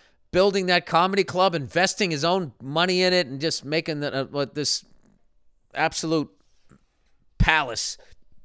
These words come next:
for comedians to work out in and have open mics. Thank you to everybody at Ducati, MotoGP. Thank you for Dean Del Rey for,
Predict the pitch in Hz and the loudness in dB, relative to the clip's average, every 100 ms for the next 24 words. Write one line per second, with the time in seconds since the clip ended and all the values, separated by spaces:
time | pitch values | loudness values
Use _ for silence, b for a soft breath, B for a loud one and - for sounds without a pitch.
0 | - 127 - 160 160 147 147 139 147 151 | -12 -8 -4 2 2 2 0 0 0 2
1 | 139 139 135 131 110 127 127 143 - 120 | 2 2 0 -2 -4 -4 -2 -4 -4 -2
2 | 131 127 - b b - 170 180 160 160 | -2 -4 -8 b b -2 -2 0 0 2
3 | 160 139 131 - 180 180 175 170 b b | 0 0 -2 0 6 6 6 0 b b
4 | b b 143 170 170 117 156 160 - 156 | b b 2 4 4 2 0 0 2 4
5 | 156 156 - 143 156 139 127 165 165 160 | 4 2 -2 -4 -4 -4 -4 -4 0 4
6 | 151 151 151 151 113 | 6 6 4 2 -4